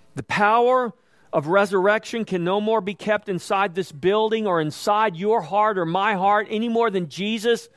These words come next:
could remain in that tomb. He could not remain in that tomb. He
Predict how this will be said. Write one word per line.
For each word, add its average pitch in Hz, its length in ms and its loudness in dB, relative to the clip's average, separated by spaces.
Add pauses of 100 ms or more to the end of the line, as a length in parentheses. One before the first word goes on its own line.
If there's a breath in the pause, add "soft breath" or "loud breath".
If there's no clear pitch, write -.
(400 soft breath)
could 196 160 0
remain 175 400 0
in 180 100 -2
that 175 240 -2
tomb. 135 320 -6
He 151 160 -6
could 190 280 -2
not 220 380 2
remain 170 380 -2
in 147 120 -6
that 147 200 -2
tomb. 131 300 -8
He 151 160 -4